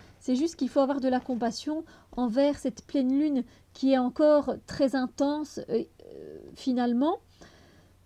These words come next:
Et, euh, oser être soi-même et se révéler et justement chasser tous ces soucis ou toutes ces pensées négatives que nous avons avec cette carte-ci, euh, c'est bien aussi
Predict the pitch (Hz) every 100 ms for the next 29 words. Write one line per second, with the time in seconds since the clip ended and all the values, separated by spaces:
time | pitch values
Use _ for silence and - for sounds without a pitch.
0 | - 294 320 359 - 277 277 269 262 -
1 | _ _ - 277 277 226 339 370 285 -
2 | 311 - 302 269 240 285 381 247 220 -
3 | - 269 294 277 302 262 262 302 330 277
4 | 254 - 294 294 311 - 262 - 311 302
5 | 247 - 269 - 254 - 302 262 262 -
6 | 247 262 247 277 262 240 247 330 330 277
7 | 247 220 254 240 285 - 240 233 - 247
8 | - 269 262 - 214 - 311 403 _ -
9 | - - - - 226 - _ - - -
10 | 302 220 302 330 294 - 349